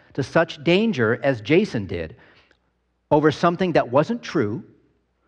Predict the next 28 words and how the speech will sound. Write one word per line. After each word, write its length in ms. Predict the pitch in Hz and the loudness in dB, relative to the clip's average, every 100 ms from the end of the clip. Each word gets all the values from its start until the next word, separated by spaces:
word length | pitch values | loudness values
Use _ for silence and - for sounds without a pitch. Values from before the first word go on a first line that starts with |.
| _ _ | _ _
or 100 | 147 | 0
could 160 | 143 180 | 2 2
be 120 | 165 | 2
debunked 580 | 127 131 143 139 170 - 151 | 2 0 2 2 0 -6 -6
and 120 | 139 | -4
discredited? 640 | 139 - 127 98 82 78 - _ _ _ _ _ _ _ _ _ _ _ _ _ _ _ _ _ _ _ _ | -4 -2 -2 -2 -6 -14 -20 _ _ _ _ _ _ _ _ _ _ _ _ _ _ _ _ _ _ _ _
Jason 520 | - 180 226 147 120 | 2 2 4 0 -2
got 240 | 117 139 131 | 2 4 6
off 220 | 120 117 | 4 0
easy 420 | 143 160 107 76 _ - | -2 -2 -4 -10 _ -12
with 140 | 117 | -8
the 80 | 117 | -6
authorities. 580 | 92 131 107 104 151 - _ _ _ _ _ | -4 -2 -2 -2 -8 -12 _ _ _ _ _
He 120 | 156 | 2
lost 300 | 151 165 170 | 4 4 2
a 40 | 175 | 0
lot 200 | 160 156 | 2 2
of 60 | |
money 360 | 165 156 131 160 - _ - | 2 2 0 -6 -14 _ -6
in 80 | 135 | -4
the 60 | |
process, 600 | - 160 139 131 107 110 - _ _ _ | 0 2 0 -2 -6 -8 -20 _ _ _
but 120 | 135 | 2
he 100 | 139 | 6
didn't 200 | 156 160 | 4 4
lose 180 | 156 135 | 2 2
his 120 | 127 | -2
head. 400 | - 147 95 95 | -2 -4 -4 -8